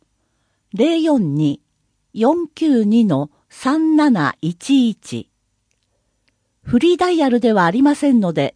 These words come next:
通話料がかかります。多くの相談をお受けするため、相談時間は三十分以内とさせていただきます。なお、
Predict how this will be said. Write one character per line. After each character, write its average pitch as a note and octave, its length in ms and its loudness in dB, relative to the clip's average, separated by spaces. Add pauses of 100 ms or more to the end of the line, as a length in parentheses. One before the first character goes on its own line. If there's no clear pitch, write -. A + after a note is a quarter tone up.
通 A#3 140 -4
話 F#4 200 0
料 D4 200 0
が C#3+ 160 -4
か D3+ 140 -6
か C3+ 120 -4
り A2+ 140 -8
ま F#2+ 160 -8
す。 - 200 -20 (1400)
多 F#4+ 180 2
く E4 140 -4
の C4 140 0
相 C4+ 220 -2
談 C4+ 220 2
を A3+ 200 4
お - 20 2
受 C4 160 -4
け C4 60 0
す B3 140 -4
る A#3 120 -4
た G#3 160 -4
め、 F#3 240 -4 (320)
相 B3+ 240 2
談 C4 220 2
時 B3 140 -6
間 F#3+ 220 -2
は E3 240 -2
三 C4 300 -2
十 F#4+ 140 -2
分 F4+ 280 -2
以 F#4 60 -4
内 F4+ 240 -4
と F3+ 120 -2
さ D#3+ 160 -4
せ A3+ 180 -4
て G3 120 -4
い F#3 80 -4
た D#3+ 120 -6
だ C#3 120 -6
き - 140 -10
ま G2+ 160 -8
す。 - 260 -20 (1000)
な B3 220 -4
お、 D#3+ 160 -6